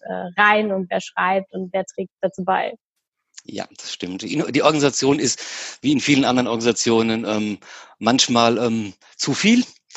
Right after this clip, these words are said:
Speaker 2: sodass die inhaltliche, ähm, Sachen, ähm, ein bisschen leiden oder ma-, man, man aufpassen muss, dass man nicht, ähm, zu viel in, in der Orga verliert.
Speaker 1: <laughs>
Speaker 2: Das ist, glaube ich, in vielen Unternehmen.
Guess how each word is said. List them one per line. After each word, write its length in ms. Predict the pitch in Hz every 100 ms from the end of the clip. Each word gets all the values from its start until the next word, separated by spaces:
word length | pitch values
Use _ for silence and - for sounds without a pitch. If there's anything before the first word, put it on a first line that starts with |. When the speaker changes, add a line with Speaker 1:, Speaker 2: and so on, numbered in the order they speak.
| - -
Speaker 2:
sodass 280 | 127 131
die 140 | - -
inhaltliche, 640 | 143 143 139 139 127 131
ähm, 520 | 117 120 117 117 110 _ _ _ - -
Sachen, 400 | - 117 123 107
ähm, 360 | 113 110 101 _ -
ein 100 | 110
bisschen 360 | 175 - 131 - - - -
leiden 440 | 127 113 151 202
oder 220 | 156 151 143 - -
ma-, 180 | - 139
man, 300 | 139 143 135
man 440 | 139 139 139 156 170
aufpassen 460 | - 170 - 170 165
muss, 100 | 156
dass 160 | 160 -
man 120 | 156
nicht, 260 | 151 -
ähm, 140 | 139 127
zu 160 | -
viel 180 | 143 143
in, 100 | 151
in 220 | 143 135
der 220 | 139 151 -
Orga 240 | 120 123
verliert. 560 | - 135 117 98 - - _ _ -
Speaker 1:
<laughs> 60 | 277 - -
Speaker 2:
Das 160 | - -
ist, 140 | -
glaube 220 | - 120 120
ich, 40 |
in 100 | 147
vielen 300 | - 180 139
Unternehmen. 420 | 127 117 110 104